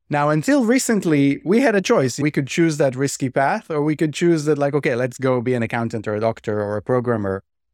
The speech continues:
And even if we don't do amazingly in our profession, we're gonna make a decent living." Now, what technology is doing, and I think what remote work is exacerbating,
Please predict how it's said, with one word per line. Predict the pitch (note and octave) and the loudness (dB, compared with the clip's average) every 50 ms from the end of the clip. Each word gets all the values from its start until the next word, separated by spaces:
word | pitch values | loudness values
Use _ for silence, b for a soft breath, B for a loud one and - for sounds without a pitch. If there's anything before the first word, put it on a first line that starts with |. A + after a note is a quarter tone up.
| _ _ - | _ _ -4
And | C#3 C#3 D#3 | 0 2 2
even | D#3+ D#3 E3 D#3+ | 2 2 2 0
if | D3 - | 0 0
we | D3 C#3 | 0 0
don't | C3 D3 D3 C#3+ C#3+ | 2 2 2 2 0
do | C3+ C#3+ D3 C#3+ C#3+ C3 | 2 2 4 4 4 4
amazingly | B2+ D#3+ A3 B3+ G#3+ G3+ G3 F3 D#3+ D#3 | 4 2 2 2 2 2 2 2 2 2
in | D3 | 2
our | C#3 C3+ | 0 -2
profession, | B2+ C3+ C#3 A#2+ - C3 A#2+ - - B2 A#2+ | -2 -2 -2 0 0 0 0 0 -2 -2 -2
we're | A#2 A#2+ A#2+ | -2 -2 0
gonna | B2 C3+ C3 B2+ | 0 -2 -2 -2
make | B2 A#2+ A#2+ - | -2 -2 -2 -2
a | A#2 A2+ | -4 -4
decent | A2+ B2 A2 - A#2 A2 G#2+ B2+ | -4 -4 -4 -4 -6 -6 -2 -2
living." | B2 A2+ G2+ - - - _ _ _ _ _ _ _ _ _ _ _ _ _ - | -2 -2 -2 -6 -12 -14 _ _ _ _ _ _ _ _ _ _ _ _ _ -4
Now, | - C#3 | -2 0
what | D3 G3 A#3 - | 2 2 0 0
technology | C4 - - G3 G3+ G3+ G3+ F#3+ E3 F3 E3 | -4 -4 0 2 4 4 4 2 2 2 2
is | D3+ C3+ | 2 2
doing, | C3 D3 C#3+ C3+ C3 B2+ B2 | 2 2 2 2 2 0 0
and | A#2 A#2 | 0 0
I | A#2 | 0
think | - C3+ A#2+ | 0 -2 -2
what | - C3 C3 | 0 0 0
remote | C3+ B2+ B2+ A#2+ C3 C3+ C3+ C#3 C3+ - | 0 0 0 0 2 2 2 2 0 2
work | C#3 C#3+ C#3+ C3 - | 2 2 2 2 0
is | B2+ G#2+ | -2 -2
exacerbating, | A#2+ A2+ A#2+ D3 F3+ G3+ F#3+ - F#3+ D#3 D3 C#3 B2+ B2 B2 A#2+ A#2 A#2 | -2 -2 0 0 0 0 0 -2 0 2 2 2 2 2 2 0 -2 -4